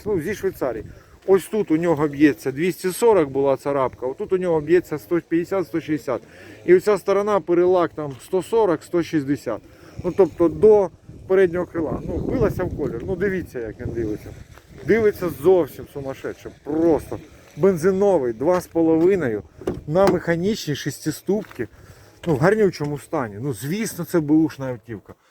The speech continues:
Мультикермо в такому стані. Чотири склопідйомники, так? Ну, це буде краще, ніж Tucson.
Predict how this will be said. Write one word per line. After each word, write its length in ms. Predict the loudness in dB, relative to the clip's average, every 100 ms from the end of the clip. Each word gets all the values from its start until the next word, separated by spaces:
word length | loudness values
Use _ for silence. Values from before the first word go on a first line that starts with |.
| _ _
Мультикермо 760 | -6 -6 -4 -6 -2 0 2 2
в 100 | 0
такому 340 | -4 -6 -8
стані. 340 | -8 -10 -10 -14
Чотири 500 | -20 -10 -4 -4 -4 _ _ _ _
склопідйомники, 1080 | -8 -6 -6 -8 -4 0 0 0 -6 -8 -8
так? 180 | -6 -6
Ну, 100 | -8
це 180 | -4 -4
буде 220 | 0 -2 -4
краще, 600 | -4 0 2 0 -2 -6
ніж 240 | -6 -8
Tucson. 340 | -12 -12 -12